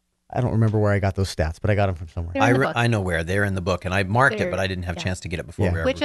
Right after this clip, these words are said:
Speaker 3: recording today.
Speaker 2: horrifying, 'cause I, I read that, and then I thought about when he killed Jameis in the first book,
Speaker 1: Mm-hmm.
Speaker 2: and Lady Jessica's response was,
Speaker 3: So
Speaker 2: you
Speaker 3: how
Speaker 2: know.
Speaker 3: does it feel
Speaker 1: How
Speaker 3: to
Speaker 1: does
Speaker 3: be
Speaker 1: it feel
Speaker 3: a
Speaker 1: to be a
Speaker 3: killer?
Speaker 1: killer?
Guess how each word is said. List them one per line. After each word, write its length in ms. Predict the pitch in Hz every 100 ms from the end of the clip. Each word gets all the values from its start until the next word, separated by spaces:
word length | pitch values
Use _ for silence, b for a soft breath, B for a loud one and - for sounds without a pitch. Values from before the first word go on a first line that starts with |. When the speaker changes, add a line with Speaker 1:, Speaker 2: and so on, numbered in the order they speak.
| 269
Speaker 3:
recording 140 | 80
today. 60 | 320
Speaker 2:
horrifying, 420 | 277 220 202 196
'cause 120 | 208
I, 200 | 208 196
I 100 | 254
read 260 | 220 262 233
that, 220 | 214 196 170
and 100 | 202
then 120 | 208
I 80 | 208
thought 240 | 208 196
about 460 | 196 196 190 196 - _
when 300 | 208 208 196
he 460 | - 208 202 202 -
killed 260 | 240 202
Jameis 380 | - 196 190 -
in 100 | 190
the 80 | 190
first 320 | - 185 -
book, 240 | 196 156 -
Speaker 1:
Mm-hmm. 240 | 139 117 90 -
Speaker 2:
and 120 | 208 208
Lady 200 | 190 196
Jessica's 680 | 180 - 185 190 175 170 202
response 680 | 180 - 190 165 - -
was, 340 | 185 170 165 160 - - _ _ _ _ _ _ _ _ _ -
Speaker 3:
So 340 | - - 101 80
Speaker 2:
you 80 | 90
Speaker 3:
how 60 |
Speaker 2:
know. 60 | 92
Speaker 3:
does 120 | 87
it 60 | 92
feel 280 | - 104 92
Speaker 1:
How 80 |
Speaker 3:
to 60 | 139
Speaker 1:
does 80 | 117
Speaker 3:
be 60 |
Speaker 1:
it 60 | 82
feel 120 | 143
Speaker 3:
a 20 | 123
Speaker 1:
to 120 | 120
be 80 | 117
a 40 |
Speaker 3:
killer? 80 | 78
Speaker 1:
killer? 120 | -